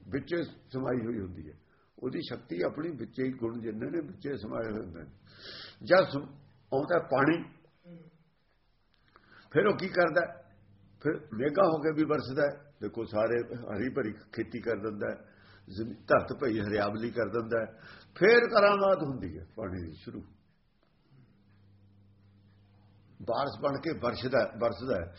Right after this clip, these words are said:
ਜੀਵਨ ਦਾਨ ਦਿੰਦਾ ਹੈ, ਦਿੰਦਾ ਨਾ, ਜੀਵਨ ਦਾਨ ਦਿੰਦਾ ਹੈ। ਇਹ ਸੁਨਾਮੀ ਆਉਂਦੀਆਂ ਨੇ, ਫਿਰ ਫਨਾ ਵੀ ਕਰਦਾ, ਦੋ ਇਹ ਕੰਮ ਕਰ ਦਿੰਦਾ।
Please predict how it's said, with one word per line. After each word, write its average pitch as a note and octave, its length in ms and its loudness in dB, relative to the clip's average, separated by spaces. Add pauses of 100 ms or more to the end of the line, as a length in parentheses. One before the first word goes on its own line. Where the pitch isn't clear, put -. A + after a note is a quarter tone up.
(300)
ਜੀਵਨ D#3 420 0
ਦਾਨ A#2 280 2
ਦਿੰਦਾ A#2 280 -2
ਹੈ, E2 60 -2 (1300)
ਦਿੰਦਾ D3+ 200 0
ਨਾ, B2 260 -4 (840)
ਜੀਵਨ C3+ 380 0
ਦਾਨ A2+ 260 -2
ਦਿੰਦਾ A#2 300 -2
ਹੈ। E2 220 -8 (520)
ਇਹ F#3+ 60 12
ਸੁਨਾਮੀ D#3+ 520 2
ਆਉਂਦੀਆਂ G#3+ 320 2
ਨੇ, G#3+ 120 0
ਫਿਰ D#3 200 4
ਫਨਾ A#2+ 240 0
ਵੀ D3+ 140 0
ਕਰਦਾ, D3+ 440 -4
ਦੋ C#3+ 240 2
ਇਹ D3+ 80 2
ਕੰਮ D3+ 240 -2
ਕਰ C3 140 0
ਦਿੰਦਾ। F2 300 -10